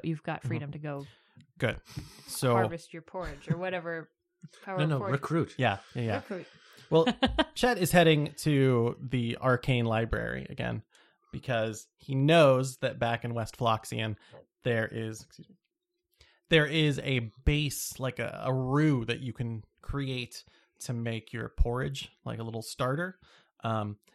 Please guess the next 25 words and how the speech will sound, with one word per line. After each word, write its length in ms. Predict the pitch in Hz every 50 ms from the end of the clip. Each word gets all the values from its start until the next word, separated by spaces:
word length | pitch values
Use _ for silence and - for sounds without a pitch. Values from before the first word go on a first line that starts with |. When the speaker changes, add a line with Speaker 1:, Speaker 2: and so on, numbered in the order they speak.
| _ _ _ -
Speaker 2:
it's 320 | 135 123 117 - - -
not 400 | 117 117 113 107 110 110 113 - -
a 60 | 120
hundred 440 | - - 113 120 139 165 185 180 -
percent 540 | - 208 - - - 220 220 220 214 - -
legal, 520 | 220 220 220 208 240 226 220 226 220 - - _ _ _ _
but 560 | - 120 120 117 120 117 113 110 110 113 - _ - _ _ _ _ - _ _ _ _ -
it's, 220 | 127 120 - - - -
it's, 340 | 151 135 - - - - _ _ -
it's 120 | - -
just 260 | - 135 - - - - _ _ -
tradition. 600 | - - 127 107 - - - - - - - - - _ -
And 120 | - 135 -
so 220 | - 139 127 131 139
he 160 | - - 175
is 80 | 165 151
headed 240 | 165 151 139 139 120
there 280 | 135 127 120 117 110 _ - _ _ _ _ _ _ _ -
and, 360 | 127 117 117 113 113 117 110
uh, 260 | 110 107 107 110 110 - - _ _ _ 135 _ _ _ _ _ _ _ _ _ _ _ _ _
is 160 | - 113 104 117
looking 340 | 120 123 117 - 123 113 110
to 260 | - 117 110 107 104
check 320 | - - - 110 110 -
out 280 | 110 107 104 110 110 -